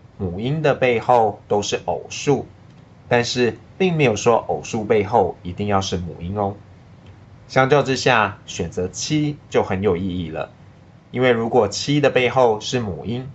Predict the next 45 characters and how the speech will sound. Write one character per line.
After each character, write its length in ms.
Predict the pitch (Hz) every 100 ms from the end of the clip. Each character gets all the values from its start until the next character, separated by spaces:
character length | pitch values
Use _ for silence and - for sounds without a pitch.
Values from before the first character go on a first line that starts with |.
| - - - - - -
那 80 | 214
我 60 |
们 80 | 160
就 140 | 165 170
可 120 | 147
以 60 |
说 420 | 110 - 127 127 - -
这 140 | -
个 100 | 208
论 200 | 175 165
述 320 | 143 151 107 -
是 180 | - 98
错 400 | - - 107 80
的。 140 | - - - - - - - - - - - -
所 200 | - -
以 60 | 156
我 120 | 139
们 120 | 117
除 240 | 107 - 120
了 80 | 131
证 200 | 160 131
明 120 | 113
自 140 | 143
己 140 | 104 98
是 160 | 135
对 260 | - 170 135
的 100 | 113
之 140 | 120
外， 320 | 120 113 104 - - -
还 100 | 85
要 100 | 101
证 220 | 113 101
明 160 | 92 90
别 140 | 85
人 140 | 90 98
是 140 | 120
错 280 | - 151 117
的， 240 | 107 92 - - - - -
而 100 | 139
不 140 | 147
是 160 | 165 190
片 200 | 214 185
面 160 | 180
的 100 | 147
说 360 | 131 156 147